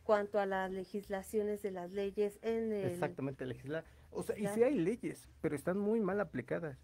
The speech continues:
Speaker 2: o sea, muy mal aplicadas, porque desde la convención de, de la onu del dos mil seis, o sea, se legisló y México la ratificó apenas no hace mucho, y, y nomás no, o sea, nada más ahí está el sello de discapacidad, pero de ahí en fuera no,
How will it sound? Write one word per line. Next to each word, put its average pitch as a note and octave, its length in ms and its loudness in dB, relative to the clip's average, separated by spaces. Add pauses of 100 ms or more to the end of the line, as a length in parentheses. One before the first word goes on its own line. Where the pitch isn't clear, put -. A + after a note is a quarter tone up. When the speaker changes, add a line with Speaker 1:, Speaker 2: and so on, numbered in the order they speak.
(120)
Speaker 2:
o D3 80 -6
sea, D3+ 180 2
muy D3+ 260 4
mal F#3+ 200 2
aplicadas, D3+ 500 -2
porque C3 260 -4
desde B2 160 0
la A#2+ 100 4
convención A#2 720 -2
de, B2+ 420 -4
de A#2 160 -2
la A#2 140 6
onu E3 260 4
del B2 180 -2
dos A2+ 120 0
mil C3 180 2
seis, E3 240 -4 (560)
o - 80 -8
sea, B2 160 -2
se A#2 160 -6
legisló B2 500 0
y D#3+ 120 2
México C#3 300 2
la A#2+ 100 6
ratificó - 480 0
apenas D3 360 4
no C#3+ 120 2
hace C#3+ 160 -2
mucho, D3+ 420 -2 (480)
y, A#2 580 0
y B2+ 60 -6
nomás A#2+ 320 2
no, F3 240 -2 (200)
o B2 80 -8
sea, A2 400 -4
nada C#3 120 -2
más G3 220 -2
ahí D#3+ 80 4
está E3 180 0
el E3 80 0
sello F3 220 -2
de D3 60 0
discapacidad, B2 760 -4
pero A#2 280 -2
de A#2+ 100 2
ahí D3 100 2
en F3 100 -4
fuera D3+ 340 2 (800)
no, C#3+ 720 0